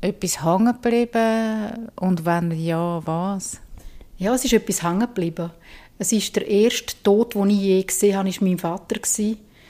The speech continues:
Speaker 2: Also, äh, eine ganz zentrale Lebensbeziehung von mir. Äh, ich habe vorher den Tod erlebt, aber ohne den Tod zu sehen. Das war mein zehnjähriger Freund, ich war sieben gewesen.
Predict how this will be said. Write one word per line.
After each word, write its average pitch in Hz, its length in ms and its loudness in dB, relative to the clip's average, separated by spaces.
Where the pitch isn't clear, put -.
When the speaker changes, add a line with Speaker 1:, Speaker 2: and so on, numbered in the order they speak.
Speaker 2:
Also, 185 340 -4
äh, 185 280 -4
eine 196 80 -8
ganz 190 360 -4
zentrale 180 460 0
Lebensbeziehung 220 960 0
von 220 200 0
mir. 214 260 0
Äh, 175 260 0
ich 202 160 -2
habe 190 320 2
vorher 196 480 2
den 180 80 -8
Tod 196 320 4
erlebt, 190 540 -2
aber 202 300 -2
ohne 202 420 4
den - 240 -6
Tod 185 300 2
zu - 100 -8
sehen. 220 360 2
Das 233 180 -2
war 190 180 -2
mein 180 140 0
zehnjähriger 170 720 0
Freund, 196 360 0
ich 190 240 -6
war 175 120 -2
sieben 208 320 0
gewesen. 240 520 -2